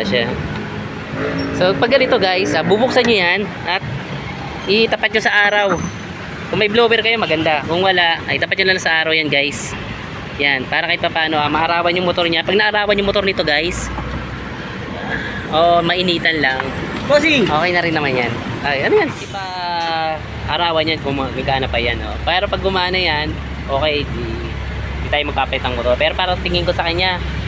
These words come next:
Speaker 1: ay maitim yung nito eh. Baka sakaling sira na rin yan. Pero try natin.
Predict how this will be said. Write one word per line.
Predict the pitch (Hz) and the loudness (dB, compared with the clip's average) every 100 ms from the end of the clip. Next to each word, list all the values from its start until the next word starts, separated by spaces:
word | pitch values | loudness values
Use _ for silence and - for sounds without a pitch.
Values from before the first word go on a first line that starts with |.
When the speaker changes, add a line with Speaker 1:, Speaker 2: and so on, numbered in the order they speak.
| - - | -2 0
Speaker 1:
ay | 151 160 175 170 | 0 0 0 0
maitim | 175 170 170 | -2 0 0
yung | 160 | 0
nito | 156 | 0
eh. | 156 123 - | 0 -2 -2
Baka | 143 165 | -2 0
sakaling | 160 156 156 151 147 147 - - - - | 0 2 2 0 -2 -2 -4 -6 -6 -2
sira | 139 139 | 0 0
na | 139 135 | 0 0
rin | 131 | 0
yan. | 127 123 | 0 0
Pero | 131 135 135 170 | 2 4 4 2
try | 226 | 2
natin. | 269 269 165 | 2 0 0